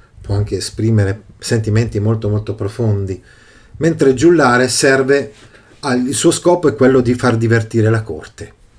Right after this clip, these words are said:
Però sappiamo benissimo, se abbiamo letto Dario Fo, che tante volte il giullare in realtà, anche proprio per il discorso che facevamo oggi, è come uno un po' emarginato dalla società, ma che forse capisce anche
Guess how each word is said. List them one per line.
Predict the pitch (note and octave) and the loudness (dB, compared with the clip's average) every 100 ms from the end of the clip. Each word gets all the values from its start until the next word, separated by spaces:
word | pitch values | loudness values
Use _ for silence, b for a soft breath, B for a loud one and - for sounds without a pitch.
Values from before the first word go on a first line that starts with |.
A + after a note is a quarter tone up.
| - | -12
Però | - - - _ _ _ _ _ | -8 -8 -10 _ _ _ _ _
sappiamo | - - E2 E2+ | -16 -14 -14 -14
benissimo, | E2+ E2 F2 - F2+ B B B | -14 -12 -10 -10 -12 B B B
se | - A#2 | -6 0
abbiamo | A2+ A2 | 2 4
letto | A2 A2 G2+ | 2 2 -2
Dario | G2 G#2 A2+ | -4 -4 -4
Fo, | - F2 F#2+ b b b _ | -6 -10 -12 b b b _
che | - F2+ - | -12 -12 -8
tante | - G#2 B2+ | -6 -2 0
volte | A2 E2+ E2 - F#2+ - - - | -2 -4 -10 -10 -10 -12 -20 -12
il | G#2 | -6
giullare | F2+ A2 G2 E2 F2 F2+ - - _ _ _ _ | 0 0 0 -6 -10 -12 -14 -20 _ _ _ _
in | A#2 G#2+ | -2 2
realtà, | A2+ A#2 A2 - - - - - - - - - - - - - _ | 2 2 -4 -14 -16 -20 -20 -20 -20 -20 -20 -18 -14 -14 -16 -20 _
anche | - - G#2 | -20 -14 -12
proprio | - G#2 G#2 | -6 -4 -4
per | - G#2+ | 0 0
il | |
discorso | G#2+ G#2+ - B2+ B2+ | 0 -2 2 2 2
che | G#2+ | -4
facevamo | - - A#2 A2+ C3 | -8 -6 -2 0 0
oggi, | B2+ E2 E2 - - b b b b b b b b | -2 -4 -12 -18 -18 b b b b b b b b
è | - | -18
come | G#2+ B2 | -4 0
uno | B2+ B2+ | 2 2
un | A2+ A2 | 0 2
po' | C3 | 2
emarginato | A#2 A2+ G#2 A#2 B2 A2 | 4 2 0 0 0 -2
dalla | F#2+ F#2+ G2 | -4 -6 -6
società, | - A2+ G#2+ F#2+ | -6 -6 -4 -6
ma | F#2+ | -8
che | G#2+ | -10
forse | G#2 G#2 - | -10 -8 -8
capisce | G#2+ - E2+ - - | -8 -10 -12 -12 -12
anche | E2 D#2 - | -12 -16 -18